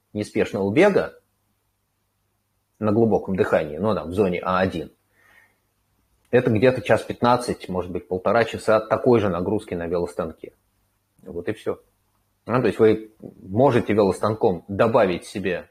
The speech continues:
нагрузки специфически, циклической,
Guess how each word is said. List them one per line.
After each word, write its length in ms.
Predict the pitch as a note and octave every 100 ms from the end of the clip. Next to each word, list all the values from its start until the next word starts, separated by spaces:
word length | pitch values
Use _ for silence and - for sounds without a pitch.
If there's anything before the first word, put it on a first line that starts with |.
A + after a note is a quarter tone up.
| -
нагрузки 680 | A2 B2 G#3+ - F#2+ - _ _ _
специфически, 960 | _ A#2 - A#2 G#2+ - - - - - _ _ _ _ _ _ _ -
циклической, 720 | A2 G#2+ F2+ - - -